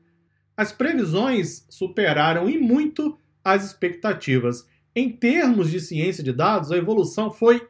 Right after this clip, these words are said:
impressionante. Experimentamos o ano mais aquecido da ciência de dados até aqui, desde que o termo surgiu, mais ou menos, em dois mil e doze. O que vimos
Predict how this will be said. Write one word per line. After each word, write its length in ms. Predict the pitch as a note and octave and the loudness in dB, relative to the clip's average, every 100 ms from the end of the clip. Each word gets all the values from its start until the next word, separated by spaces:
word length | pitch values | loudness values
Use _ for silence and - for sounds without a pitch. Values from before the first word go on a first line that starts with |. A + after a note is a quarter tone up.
| - | -6
impressionante. 1600 | C#4+ E4 - - A3+ C4 - B3 A#3 G#3+ G#3 - E3 B2+ B2+ _ _ _ | -4 -2 -4 0 0 0 -4 -4 0 0 0 -2 0 0 0 _ _ _
Experimentamos 960 | - A3 B3+ B3+ F3 F#3 G#3+ A#3 A#3 _ _ _ | -2 0 2 0 0 2 2 0 -4 _ _ _
o 100 | A#3 | 0
ano 280 | A3 A#3 A#3+ | 4 4 2
mais 480 | G#3+ G#3 C4+ F4+ D4 | 2 0 0 0 0
aquecido 680 | C4+ - A3+ - G#3+ A#3 G#3+ | -2 0 -2 -2 0 2 2
da 100 | G3+ | -2
ciência 460 | - F#3 G#3 G3+ | -4 -4 -2 -2
de 80 | D#3 | -4
dados 380 | C3+ F#3 A3 F#3 | 0 0 2 -2
até 260 | D#3+ E3+ | -2 -2
aqui, 420 | C#3 - A3 D4 - _ - | -2 0 0 0 -4 _ -8
desde 360 | E3 D4+ D#4 - | 0 2 2 -2
que 80 | |
o 100 | C#4+ | -6
termo 240 | - A3 A3 | 0 0 0
surgiu, 500 | - A#3 D3 G3 A#3+ | -2 -2 0 0 0
mais 280 | B3 D#4+ D4+ | -2 -4 -4
ou 120 | - | -2
menos, 360 | F3 F3 F#3+ - _ - | -2 -4 -6 -12 _ -8
em 140 | F#3+ G#3 | -4 0
dois 180 | F#3 | 2
mil 140 | D#3+ G3+ | 2 0
e 60 | |
doze. 680 | F3+ C#3+ D3 B2 A2+ A2+ - _ _ _ - | -2 0 0 0 -6 -12 -14 _ _ _ -12
O 80 | A3 | -4
que 120 | B3 | -2
vimos 560 | E3+ C#4+ A#3 D3+ - | 0 2 2 0 -4